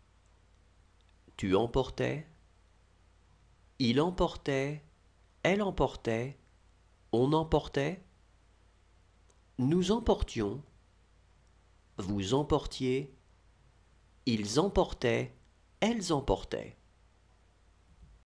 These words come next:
Franchir. Je franchissais, tu franchissais,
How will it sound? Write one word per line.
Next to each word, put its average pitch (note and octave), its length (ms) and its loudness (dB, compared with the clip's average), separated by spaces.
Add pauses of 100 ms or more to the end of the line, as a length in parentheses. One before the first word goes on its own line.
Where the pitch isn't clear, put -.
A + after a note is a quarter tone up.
(1080)
Franchir. - 880 6 (1500)
Je D#3+ 220 12
franchissais, D#3 920 8 (1300)
tu F3 180 12
franchissais, E3+ 840 8